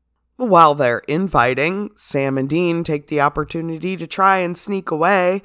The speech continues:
which doesn't work, when a chandelier almost drops on them.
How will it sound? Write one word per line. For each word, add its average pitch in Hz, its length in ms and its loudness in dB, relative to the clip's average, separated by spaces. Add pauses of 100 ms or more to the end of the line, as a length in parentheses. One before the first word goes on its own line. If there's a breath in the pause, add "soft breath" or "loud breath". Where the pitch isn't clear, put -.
(340 loud breath)
which - 300 -8
doesn't 107 320 -8
work, 151 420 0
when 208 200 2
a 214 40 0
chandelier 196 800 -2
almost 123 400 -4
drops - 360 -8
on 95 200 -10
them. 78 140 -20